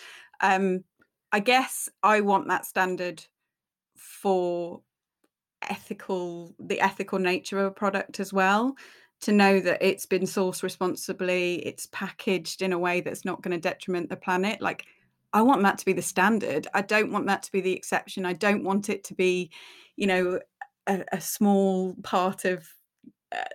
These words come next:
the supermarket that's, "Oh, the sustainable aisle." That's not what it should be. It should be absolutely everything that we come into contact with. It should be the insurance provider that we work with.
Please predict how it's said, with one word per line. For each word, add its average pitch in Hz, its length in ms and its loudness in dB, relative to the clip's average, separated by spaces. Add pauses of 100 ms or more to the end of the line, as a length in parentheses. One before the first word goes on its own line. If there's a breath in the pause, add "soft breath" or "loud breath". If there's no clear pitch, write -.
(120)
the 190 140 0
supermarket 185 880 0
that's, - 380 -4
"Oh, 202 120 -2
the 185 120 -6
sustainable 190 680 2
aisle." 170 300 2
That's 226 240 -2
not 214 220 2
what 190 120 4
it - 120 -2
should - 180 -6
be. 156 320 2
It 185 140 0
should 220 180 0
be 220 200 2
absolutely 202 640 0
everything 180 760 -2 (460 loud breath)
that - 140 -4
we 190 120 2
come 190 220 0
into 180 180 -2
contact - 540 -4
with. 175 180 -2
It - 120 -6
should 165 160 -6
be 175 140 -2
the 170 160 -4
insurance 175 460 0
provider 180 460 0
that 170 120 -4
we 180 100 -2
work 180 280 2
with. 170 320 0